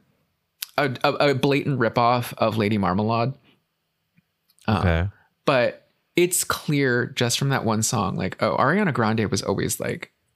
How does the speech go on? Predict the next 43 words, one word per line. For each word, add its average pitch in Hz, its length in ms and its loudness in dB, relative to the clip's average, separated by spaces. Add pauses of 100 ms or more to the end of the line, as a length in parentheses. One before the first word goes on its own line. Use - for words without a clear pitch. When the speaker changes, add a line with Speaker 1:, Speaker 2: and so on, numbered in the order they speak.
(160)
Speaker 1:
the 113 100 0
star, - 480 0 (680)
<laughs> - 760 -20
the 143 80 2
singing 120 400 -2
star. 117 200 2
Speaker 2:
Yeah, 113 140 6
I'm 117 120 4
like, 143 180 2
I'm 135 200 0
like, 139 180 2
"Who 180 240 -2
is 165 160 -2
this - 200 -8
woman?" 117 280 -4
I'm, 101 200 -8
like, - 200 -6
looking - 280 -10
at - 120 -10
her - 100 -10
now. - 580 -8
Speaker 1:
I 190 60 0
mean, 196 160 2
they 185 80 2
tried 214 340 2
it. - 80 -2 (120)
I 151 60 2
mean, 156 140 -2 (220)
I 156 100 2
think 170 280 0
that 208 140 2
Victoria 135 440 0
Justice, 117 380 0
they 110 120 0
were 104 80 2
trying 156 380 0
to 151 60 0
see 143 220 0
if, 117 140 -4 (220)
can 131 220 -2
she 143 240 0
be, 131 340 0
uh, 98 280 0